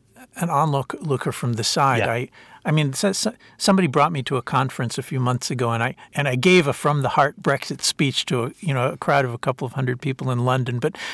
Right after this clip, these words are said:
Speaker 1: you know, r-, really, in, at a certain level, it's none of my business. But
Speaker 2: But
Speaker 1: I
Speaker 2: you have views on Europe. I mean, that's, that's, that
Speaker 1: No,
Speaker 2: is
Speaker 1: that,
Speaker 2: part of your
Speaker 1: uh,
Speaker 2: business.
Speaker 1: th-, that's true. But my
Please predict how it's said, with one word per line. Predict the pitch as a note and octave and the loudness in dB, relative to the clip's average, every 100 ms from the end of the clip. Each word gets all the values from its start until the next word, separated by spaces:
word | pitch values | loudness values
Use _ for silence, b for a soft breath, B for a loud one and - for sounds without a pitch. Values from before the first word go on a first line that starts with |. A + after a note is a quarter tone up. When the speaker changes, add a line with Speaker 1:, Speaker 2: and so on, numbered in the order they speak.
| B B | B B
Speaker 1:
you | F#3+ | 0
know, | F#3+ C4+ | 0 -6
r-, | C#4+ | -8
really, | C4+ A3+ B3 G#3+ | 0 4 6 6
in, | E3+ - - | 4 2 2
at | F3 | 4
a | |
certain | F3+ G3+ G3+ | 4 0 0
level, | E3+ D#3 C#3+ | 2 2 2
it's | C3 - | -2 2
none | C#3+ C#3 | 2 2
of | B2 | 0
my | C3 A#2 | -2 -2
business. | B2 A#2 B2 A#2 - - B B B B - | -2 -4 -4 -6 -10 -14 B B B B -2
But | D#3+ - - | -2 0 2
Speaker 2:
But | D3+ | 2
Speaker 1:
I | |
Speaker 2:
you | E3 | 4
have | G#3 G#3 | 2 2
views | G#3 G3+ E3+ | 2 2 2
on | D#3+ | 4
Europe. | C#3+ B2 F2+ - | 4 4 0 -4
I | C3 | 0
mean, | C3+ C3+ C#3 | 4 4 4
that's, | C#3 D#3 - - | 0 -2 -4 -2
that's, | D#3 - - | -2 -2 -2
that | D3 C4+ | 4 8
Speaker 1:
No, | B3 | 8
Speaker 2:
is | G#3+ | 6
Speaker 1:
that, | G3 | 4
Speaker 2:
part | G#2+ G#2 | 2 -2
of | G2+ | -4
your | F#2+ | -4
Speaker 1:
uh, | |
Speaker 2:
business. | F#2 F2 D#2 D2 - - | -6 -8 -10 -16 -16 -10
Speaker 1:
th-, | B3+ - G3 - - - - | -12 -8 -8 -8 -10 -20 -10
that's | G#3 D#3 - - | -2 0 0 -4
true. | - - E3 B2+ G#2+ - | -4 -2 0 0 -2 -6
But | C#3+ C#4 | -6 -2
my | C#3+ C3 C3 B2+ | -2 0 0 -2